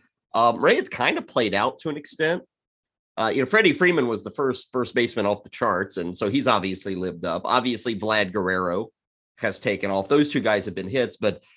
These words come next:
you know, Bellinger has been a mess. LeMahieu way down. I guess Jose Abreu's been fine, you know, pretty well what's expected, but you go to, like, Pete Alonso, Keston Ura,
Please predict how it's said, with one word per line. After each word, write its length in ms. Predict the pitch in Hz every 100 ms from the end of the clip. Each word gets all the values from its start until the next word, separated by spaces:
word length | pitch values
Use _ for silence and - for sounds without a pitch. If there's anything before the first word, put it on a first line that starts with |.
| _ _
you 60 | 156
know, 100 | 143
Bellinger 640 | 98 123 160 160 165 175
has 160 | 143 104
been 140 | 123
a 40 | 110
mess. 540 | 101 113 127 - - -
LeMahieu 560 | 104 104 120 131 147
way 260 | 139 127 123
down. 340 | 120 120 127
I 60 | 135
guess 240 | 160 254
Jose 260 | 240 208 202
Abreu's 480 | 180 131 135 156 127
been 200 | 143 151
fine, 500 | - 95 90 123 147
you 80 | 190
know, 80 | 156
pretty 220 | 175 147
well 160 | 127
what's 240 | 107 110 -
expected, 580 | - - 101 - 127 101
but 240 | 95 90 _ _ _ _
you 80 | 147
go 100 | 170
to, 60 | 151
like, 220 | 120 95
Pete 200 | - 160
Alonso, 920 | 120 120 156 156 143 147 143 143 139
Keston 480 | 135 139 135 - 110 -
Ura, 540 | 127 135 139 135